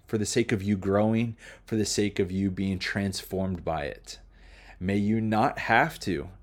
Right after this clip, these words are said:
go through the same type of liminal space over and over and over and over again because of not being willing to hear the wisdom that it has to teach you in this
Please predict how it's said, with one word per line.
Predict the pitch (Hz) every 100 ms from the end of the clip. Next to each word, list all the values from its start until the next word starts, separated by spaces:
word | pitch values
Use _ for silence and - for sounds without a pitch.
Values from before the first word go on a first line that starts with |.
| - - - 104
go | 117
through | 113 - 120 104
the | 90 104
same | - - 120 123 104 95
type | - 123 110
of | 95
liminal | 101 104 107 98
space | 92 - 92 - -
over | - 127 135 95 82 80 -
and | 101 92 -
over | 127 147 120 98 87 82 - -
and | - 95 -
over | 135 151 139 101 90 82 -
and | 98 92 -
over | 135 165 120 104
again | 92 92 90
because | 87 92 - 110 107 98 98 - - - - - - - - - - - - -
of | 92
not | 98 98 107 101
being | 101 95 92
willing | 98 95 90
to | 101
hear | 87 - 110 107 92 87
the | 85
wisdom | 87 92 92 - 80
that | 80 78
it |
has | - 87 82
to | 90
teach | 82 - 87 -
you | 80 78
in | - 82
this | 78 -